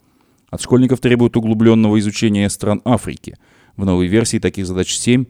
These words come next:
Против трёх бывших версий две тысячи двадцать первого года. Вопрос о географических особенностях Испании заменили таким же вопросом про Южноафриканскую республику. Школьники должны помнить, что Африка в лидерах по многим показателям.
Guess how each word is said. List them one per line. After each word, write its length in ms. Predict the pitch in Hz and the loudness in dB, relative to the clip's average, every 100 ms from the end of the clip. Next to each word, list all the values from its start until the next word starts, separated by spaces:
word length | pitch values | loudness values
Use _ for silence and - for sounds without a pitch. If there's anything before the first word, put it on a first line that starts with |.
| _ _ _ _ _ _ _ - | _ _ _ _ _ _ _ -12
Против 340 | 95 92 95 | -8 -6 -6
трёх 380 | - 98 104 104 | -6 0 0 0
бывших 400 | 85 87 90 - | -2 -8 -8 -10
версий 320 | 87 90 - | -8 -6 -6
две 120 | 78 80 | -10 -10
тысячи 260 | 87 - | -10 -8
двадцать 260 | 80 82 - | -4 -4 -4
первого 260 | 90 87 95 | -4 -2 -2
года. 320 | 95 80 - _ _ _ _ _ | -2 -4 -10 _ _ _ _ _
Вопрос 340 | 90 87 107 104 | -8 0 0 0
о 60 | |
географических 640 | 92 92 95 104 - - 90 | -2 -2 -4 -6 -10 -12 -10
особенностях 520 | 98 85 90 - 92 | -8 -6 -8 -8 -10
Испании 500 | - - 120 135 104 | -10 -2 0 2 0
заменили 420 | 90 92 95 87 | 0 -2 -2 -2
таким 260 | 90 87 92 | -6 -4 -6
же 120 | 90 | -4
вопросом 480 | 90 101 98 95 - _ - _ | -4 -4 -4 -6 -8 _ -20 _
про 120 | 95 | -4
Южноафриканскую 800 | 92 87 95 110 104 90 - 69 | -2 -2 -4 -2 -2 -2 -4 -12
республику. 560 | - - - - _ _ _ _ _ _ _ _ | -12 -18 -20 -20 _ _ _ _ _ _ _ _
Школьники 400 | - 131 127 127 | -2 0 0 4
должны 260 | 120 120 | 4 4
помнить, 300 | 117 123 113 | 2 2 2
что 200 | - 110 | 0 2
Африка 320 | 107 104 98 90 | 2 0 -6 -4
в 60 | |
лидерах 360 | 104 107 101 - | -2 0 -2 0
по 80 | 98 | -2
многим 320 | 98 98 98 | -2 -4 -6
показателям. 680 | 101 123 110 92 - 60 | -4 -2 0 -2 -4 -18